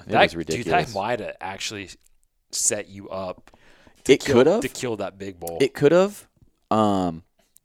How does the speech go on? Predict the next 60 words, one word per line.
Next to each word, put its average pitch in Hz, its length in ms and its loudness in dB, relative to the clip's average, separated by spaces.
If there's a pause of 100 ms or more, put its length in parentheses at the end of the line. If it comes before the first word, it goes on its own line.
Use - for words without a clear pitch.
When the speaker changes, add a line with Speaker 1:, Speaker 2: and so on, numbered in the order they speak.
Speaker 2:
it's - 160 2
hard 208 140 6
to 180 60 2
say 180 200 4
because 127 260 2
they 160 140 4
acted 117 320 2
like 92 140 0
crackheads 95 600 0
from 92 220 -8
day 92 120 6
Speaker 1:
Right. 92 60 2
Speaker 2:
one, 87 80 -6
from 95 160 -10
day 98 140 4
one. 82 260 -4 (800)
Um, 90 280 2
and 101 140 2
there 120 80 6
was 117 100 4
people 104 380 2
in 95 100 -4
there 87 260 -2
I 87 80 -2
know 95 240 0
that 87 180 -2
were 80 300 -4 (120)
chasing 85 380 -2
them 73 300 -12
prior. 71 380 0 (120)
Like, 78 140 0
Speaker 1:
Oh. 82 340 -4 (260)
Speaker 2:
dude, 98 200 4
I 95 120 6
was, 101 300 4
while, 98 200 2
while 92 120 6
I 90 100 10
was 90 160 2
in, 101 60 0
Speaker 1:
Breaking, 92 120 -4
Speaker 2:
yeah, 92 80 6
while 87 140 6
I 87 80 8
was 92 120 4
in 95 80 -2
Speaker 1:
breaking - 20 -
Speaker 2:
there 92 80 2
Speaker 1:
into 78 100 -2
Speaker 2:
working, 87 400 -2
Speaker 1:
the, 92 60 -12
yeah. 82 220 -8 (800)
Speaker 2:
um, 80 200 -6 (300)
I 101 80 4
would 107 120 4
see 95 140 -6
trucks 95 240 2
parked - 300 -2
at - 80 -6
gates - 420 -6